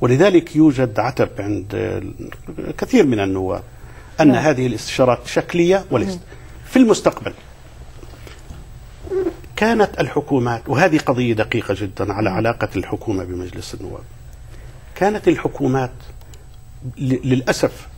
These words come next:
Speaker 1: ل-، لسوء، لسوء الإدارة تفكر إنه هي بتقوى إذا أضعفت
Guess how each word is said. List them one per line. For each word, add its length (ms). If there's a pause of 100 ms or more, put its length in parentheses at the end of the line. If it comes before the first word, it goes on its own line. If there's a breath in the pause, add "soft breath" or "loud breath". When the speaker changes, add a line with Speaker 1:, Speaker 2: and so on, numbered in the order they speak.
(220)
Speaker 1:
ل-، 300 (180)
لسوء، 800 (1000 soft breath)
لسوء 380
الإدارة 500 (1040 soft breath)
تفكر 500
إنه 200
هي 120
بتقوى 380
إذا 220
أضعفت 340